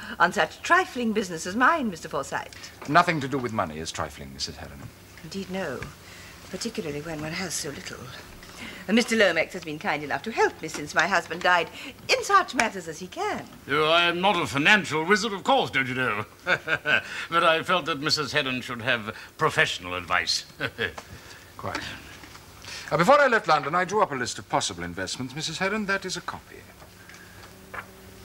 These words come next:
Speaker 1: Are they quite, quite safe?
Speaker 2: Oh, our brokers recommended them. And so does my father.
Speaker 1: And you, Mister Forsyth?
Speaker 2: Certainly.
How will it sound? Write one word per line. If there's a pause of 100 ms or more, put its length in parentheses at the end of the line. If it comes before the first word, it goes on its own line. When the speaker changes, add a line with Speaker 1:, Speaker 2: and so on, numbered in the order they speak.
(360)
Speaker 1:
Are
they
quite,
quite
safe?
Speaker 2:
Oh,
our
brokers
recommended
them. (420)
And
so
does
my
father. (260)
Speaker 1:
And
you, (120)
Mister
Forsyth?
Speaker 2:
Certainly.